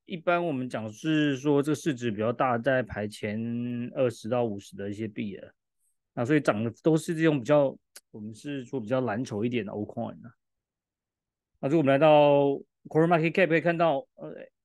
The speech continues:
，X R P其实已经超越B N B，那来到第四的啊，第四大的一个，一个币啊。那当然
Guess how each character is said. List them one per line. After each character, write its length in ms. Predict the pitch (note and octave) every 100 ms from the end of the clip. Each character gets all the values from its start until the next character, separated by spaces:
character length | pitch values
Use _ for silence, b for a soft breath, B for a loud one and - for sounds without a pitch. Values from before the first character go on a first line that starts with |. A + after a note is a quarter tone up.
| _
，X 240 | G#3 G#3+ C4+
R 120 | B3
P 500 | - C4+ A3+ C#3 - - F3
其 100 | G#3
实 180 | F#3 F3+
已 60 |
经 140 | D#3+ F#3
超 260 | F#3 G3+
越 240 | G3+ E3+ D#3+
B 220 | D#3 E3
N 180 | D#3+ D3+
B， 380 | D#3 C3+ A2 _ _ _ _ _ _ _ _ _
那 160 | D#3 D3
来 100 | C3+
到 160 | D#3
第 160 | D3 D#3+
四 280 | B2+ D#3+ C#3
的 200 | B2+ B2
啊， 80 | B2 -
第 120 | D#3+
四 160 | C3 C#3+
大 220 | D3 B2
的 100 | A2+
一 60 | A2+
个， 480 | G#2+ F2+ F2 F2 -
一 80 |
个 80 | A#2+
币 300 | G#2 C#3 G#2
啊。 100 | - - _ _ _ _ _ _ - - _ _ _ _ _ -
那 140 | E3
当 140 | G#3
然 200 | F3+ E3